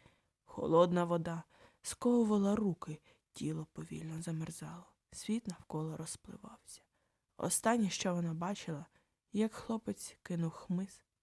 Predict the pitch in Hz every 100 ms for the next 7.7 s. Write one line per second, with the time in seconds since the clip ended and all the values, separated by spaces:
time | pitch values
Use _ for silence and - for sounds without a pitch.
0 | - 226 170 - - - - - 160 165
1 | - - _ _ _ _ _ _ _ -
2 | _ _ _ _ _ _ _ _ _ _
3 | _ _ _ 185 208 247 254 285 262 226
4 | 214 185 185 208 226 - 185 190 202 -
5 | 180 196 202 175 175 190 185 - 170 190
6 | 180 190 185 190 - - 165 160 156 147
7 | 147 156 151 139 127 - -